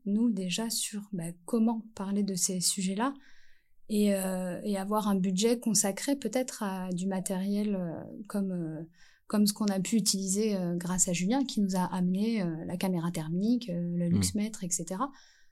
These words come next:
Speaker 1: Mais surtout des formations, ce qui bloque, euh, mes collègues, euh, et moi-même aussi, hein, c'est pour ça que, euh,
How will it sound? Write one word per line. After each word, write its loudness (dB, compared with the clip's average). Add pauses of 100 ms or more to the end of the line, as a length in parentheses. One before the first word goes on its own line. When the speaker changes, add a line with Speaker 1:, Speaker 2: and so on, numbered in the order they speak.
(220)
Speaker 1:
Mais 4
surtout 4
des 6
formations, 4
ce 4
qui 0
bloque, 2
euh, 0
mes 2
collègues, 0
euh, -4 (560)
et 8
moi-même 6
aussi, 6
hein, 6
c'est 2
pour -4
ça 2
que, -2
euh, 0